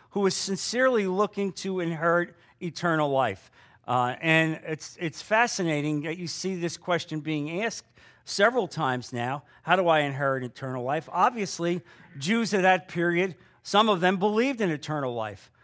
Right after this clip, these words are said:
Uh, we know that, that the, uh, Pharisees believed in life after death. And so this young man was probably a member of the Pharisee group,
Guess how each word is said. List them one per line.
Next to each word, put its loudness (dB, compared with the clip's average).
Uh, 2
we 2
know 4
that, -2
that -4
the, -2
uh, -2
Pharisees 0
believed -10
in 0
life 2
after -6
death. -6
And -6
so 2
this -2
young -2
man 2
was -4
probably -2
a 0
member -2
of -6
the -8
Pharisee -4
group, -6